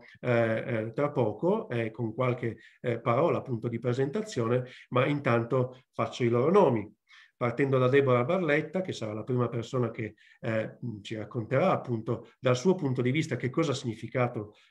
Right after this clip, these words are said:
eh, quell'evento, per continuare poi con Leonardo Bianchi e quindi Isabella Borrelli e per finire con Matteo Botto.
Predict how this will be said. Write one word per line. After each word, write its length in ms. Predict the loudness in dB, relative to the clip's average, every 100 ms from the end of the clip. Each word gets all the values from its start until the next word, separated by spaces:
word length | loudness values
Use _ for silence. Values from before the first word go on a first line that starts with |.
| -6
eh, 200 | -6 -2
quell'evento, 960 | 2 2 4 2 2 0 -4 -4 -8 _ _ -20 _ _
per 520 | 2 4 4 0 -12 -2
continuare 600 | 0 2 2 4 4 2
poi 240 | 2 2
con 500 | 2 2 2 2 -2 _ _ _ _ -2
Leonardo 460 | 2 4 4 2
Bianchi 600 | 2 2 2 -2 -6 -10 -12 _ _ _ _
e 120 | -4 -2
quindi 560 | -2 0 0 -2 -4 _ _ _ _
Isabella 460 | -4 0 4 4 4
Borrelli 680 | 4 4 2 -4 -4 -4 -4
e 420 | 2 2 0 -6 -4
per 160 | -4
finire 340 | -2 -2 -2 -4
con 160 | -2
Matteo 360 | 0 0 -2 -6
Botto. 500 | -6 -10 -12 -18